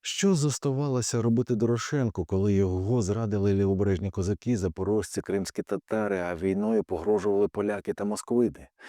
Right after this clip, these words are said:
А залишалося шукати іншого могутнього союзника. І він його знайшов. Навесні шістдесят дев'ятого року гетьман уклав союзний договір з Османською імперією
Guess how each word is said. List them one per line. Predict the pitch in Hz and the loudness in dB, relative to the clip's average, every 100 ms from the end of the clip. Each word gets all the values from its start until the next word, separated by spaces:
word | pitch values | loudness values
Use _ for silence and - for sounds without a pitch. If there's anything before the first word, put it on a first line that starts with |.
| - - | -18 -10
А | 87 | -4
залишалося | 101 113 117 - 156 143 - 98 | -2 -2 -2 -2 -2 -2 -2 -6
шукати | - - 110 - - | -6 -6 -6 -4 2
іншого | 143 127 120 110 | 4 4 2 4
могутнього | 110 113 117 107 104 | 4 2 0 0 -2
союзника. | - 117 117 107 80 - - _ | -2 4 4 4 0 -10 -16 _
І | 135 | 2
він | 143 190 208 185 - | 4 6 6 4 0
його | 110 127 147 | -2 0 0
знайшов. | 127 110 - 101 90 - - - | 2 0 0 0 -2 -8 -12 -4
Навесні | 110 113 - 107 | 0 0 2 0
шістдесят | - 101 92 95 92 | 2 0 0 0 0
дев'ятого | 95 95 87 92 | 2 0 0 -2
року | 101 107 95 | -2 -2 -4
гетьман | - 101 - 98 | -2 -2 -2 -4
уклав | 92 - 101 95 | -4 -2 -4 -4
союзний | - 101 110 95 95 | -2 0 2 0 0
договір | 90 101 98 95 | 0 0 0 0
з | 82 | -2
Османською | 90 87 92 92 98 87 - 95 | -4 -4 -4 -2 -2 -4 -2 0
імперією | 98 98 95 92 90 90 | 2 0 0 0 2 0